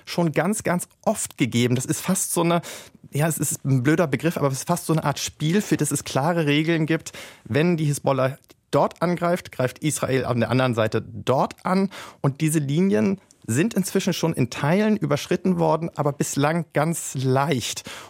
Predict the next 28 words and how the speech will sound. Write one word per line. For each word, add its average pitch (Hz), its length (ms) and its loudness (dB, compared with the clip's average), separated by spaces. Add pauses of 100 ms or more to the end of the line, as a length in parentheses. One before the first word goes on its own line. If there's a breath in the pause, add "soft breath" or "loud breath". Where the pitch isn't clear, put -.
Und 120 80 0
die 123 60 0
große 180 380 0
Frage 143 380 0
ist, - 260 -4 (220 loud breath)
wird 143 240 0
Hisbollah 147 540 0
möglicherweise 127 640 0
massiv, 120 880 -2
also 131 180 0
mit 151 140 0
vielen, 202 460 0
vielen 160 440 2
Raketen, 151 640 0 (320 loud breath)
auch 123 160 0
Städte 151 580 0 (120)
weit 123 300 0
im 139 120 -2
Landesinneren 131 640 0
Israels 127 560 -2
angreifen? 117 480 0
Und 104 180 -4
das 127 220 0
wäre 120 240 0
die 113 100 -2
ganz 131 260 0
große 123 320 -2
Eskalation. 123 840 0